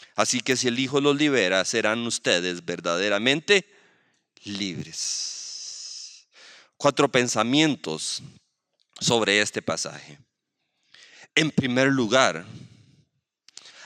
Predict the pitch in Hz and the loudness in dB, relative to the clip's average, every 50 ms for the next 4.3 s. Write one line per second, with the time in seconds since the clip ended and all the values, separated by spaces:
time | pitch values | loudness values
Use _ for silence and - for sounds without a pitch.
0 | - _ 123 135 147 151 160 156 - - - - 123 120 113 110 107 101 - - | -4 _ 2 4 6 6 4 4 2 -2 -4 0 2 4 4 4 2 0 0 2
1 | 175 190 180 151 120 98 85 80 - - - - - - - - - - 120 113 | 4 6 6 6 4 2 0 0 -2 -2 -4 -4 -6 -10 -12 -10 -4 -4 -4 -2
2 | - - 143 131 117 104 101 - _ _ _ _ _ _ _ - 131 135 131 120 | 0 0 2 2 0 -2 -6 -10 _ _ _ _ _ _ _ -4 -2 -2 -2 -4
3 | 113 _ - 113 110 113 - - - 123 117 _ _ _ - 196 220 220 208 196 | -4 _ -2 -2 -2 -2 -4 -4 -4 -6 -8 _ _ _ -10 -10 -8 -8 -6 -8
4 | 196 190 - - - - | -6 -6 -6 -8 -8 -10